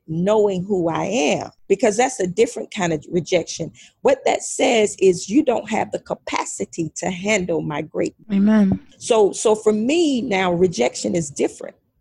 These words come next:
Speaker 1: because it simply means you, if you don't like my authentic self, it's not my problem. It's yours.
Speaker 2: And so everything isn't for everyone, you know, and you be your authentic self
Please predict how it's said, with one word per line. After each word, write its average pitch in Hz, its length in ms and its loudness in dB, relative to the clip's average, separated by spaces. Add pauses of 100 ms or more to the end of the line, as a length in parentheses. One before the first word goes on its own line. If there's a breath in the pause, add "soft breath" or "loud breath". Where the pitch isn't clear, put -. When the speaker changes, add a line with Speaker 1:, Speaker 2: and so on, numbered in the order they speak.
(400)
Speaker 1:
because 196 500 4
it - 160 4
simply 247 520 0
means 196 640 0 (380)
you, 165 200 -4
if 190 220 4
you 269 180 4
don't 262 300 0
like 208 300 2
my 170 320 -2 (100)
authentic - 800 -2
self, - 520 -4 (140)
it's 165 300 -2
not 170 300 -6
my 156 280 -8 (120)
problem. - 440 -12 (260)
It's - 300 -12
yours. - 300 -10 (180)
Speaker 2:
And 202 160 2
so - 80 4
everything 233 440 4
isn't 220 280 4
for 226 120 0
everyone, 214 560 -2 (200)
you 185 140 -4
know, 190 260 -2 (420 loud breath)
and 175 300 0
you 208 200 6
be 220 260 4
your 214 220 2
authentic 208 480 0
self 254 420 -2